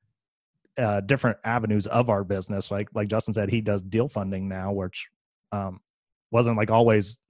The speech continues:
a case, right? You do your own business and then you expand and you help others, and, or you, the size of your properties go from smaller to bigger, the prices go from small to bigger.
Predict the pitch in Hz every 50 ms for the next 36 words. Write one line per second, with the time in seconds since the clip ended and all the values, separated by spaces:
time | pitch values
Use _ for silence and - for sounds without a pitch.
0 | _ _ _ _ _ - 117 - - 131 120 101 - 107 117 123 123 113 123 127
1 | 123 117 120 123 127 117 127 123 117 - 143 147 123 117 117 107 - - - 113
2 | 110 110 110 107 104 98 110 101 - 113 113 117 123 131 123 110 107 101 107 -
3 | 104 101 110 110 101 101 95 - _ - 101 - - 107 113 117 113 117 113 113
4 | - - 117 107 - - 113 104 98 117 113 113 - 117 107 - - 101 101 110
5 | 113 113 110 107 101 110 110 120 120 120 123 107 101 - - 113 107 107 - 117
6 | 107 104 120 117 - 117 113 - - 113 113 110 110 110 110 110 107 120 120 127
7 | -